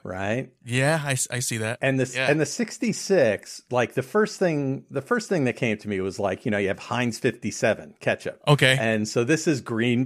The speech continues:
Speaker 1: pepper sixty-six. Um, and it's just a product. So, you know, again, because of the,
Speaker 2: Yeah.
Speaker 1: the lyrics, a lot of people think it's drugs, and, you know, it's just
Speaker 2: <laughs>
Speaker 1: green pepper sixty-six is just a product.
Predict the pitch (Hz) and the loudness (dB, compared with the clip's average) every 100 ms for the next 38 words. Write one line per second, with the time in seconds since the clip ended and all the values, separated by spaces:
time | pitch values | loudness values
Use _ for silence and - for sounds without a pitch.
0 | 127 135 - 110 - 120 - - 104 - | 0 -4 -2 -8 -8 -10 -8 -10 -6 -2
1 | 113 - - - _ - - _ 101 98 | -2 -4 -20 -20 _ -20 -20 _ -4 -2
2 | 98 98 101 - 170 202 - 294 - - | -2 -4 -6 -2 -2 -2 -4 -6 -2 -4
3 | - 95 92 73 - - 117 123 147 123 | 0 -2 -2 -8 -14 -4 -4 -2 0 2
4 | 117 127 120 113 110 107 - - - 135 | 2 0 0 2 0 -4 -12 -16 -6 0
5 | 180 160 143 113 101 104 113 107 113 110 | 2 4 4 4 2 2 2 4 4 4
6 | 107 - 95 98 98 110 101 - 92 95 | 2 -2 -4 -4 -2 -4 -4 -6 -8 -8
7 | - - 92 90 110 - 107 104 104 110 | -8 -4 -2 -2 -4 -6 -4 -4 -4 -6
8 | 120 135 120 107 104 113 - 254 190 180 | -6 -2 0 2 2 0 -4 -2 0 0
9 | - 220 190 175 - - 160 - 156 190 | 2 2 2 -2 -4 -8 -8 -8 0 0
10 | 160 151 143 - 131 - 113 - 110 - | 2 0 0 -2 -2 -2 -6 -2 -2 -2
11 | 90 - - 110 - 104 - 92 80 71 | -12 -12 -2 -2 0 -6 -4 -4 -4 -10
12 | - | -20